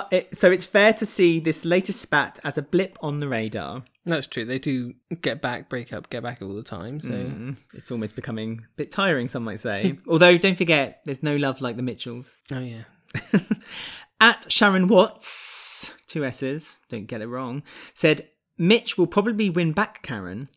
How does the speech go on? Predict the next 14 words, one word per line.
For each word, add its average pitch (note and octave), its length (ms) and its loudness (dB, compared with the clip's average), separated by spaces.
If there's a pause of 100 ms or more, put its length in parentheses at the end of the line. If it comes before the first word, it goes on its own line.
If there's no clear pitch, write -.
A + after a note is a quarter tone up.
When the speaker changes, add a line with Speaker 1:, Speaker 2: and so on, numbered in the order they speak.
(100)
Speaker 1:
Dottie G3 260 0
doesn't F#3+ 300 0
deserve D3+ 400 0
it. - 360 -10
Ian E3+ 220 0
needs E3+ 160 -2
to E3 80 -6
accept F3 400 -4
responsibility D#3+ 640 -6
for C3+ 100 -10
what G#2 160 -8
he A#2+ 80 -12
has B2+ 120 -14
done. G#3 360 -8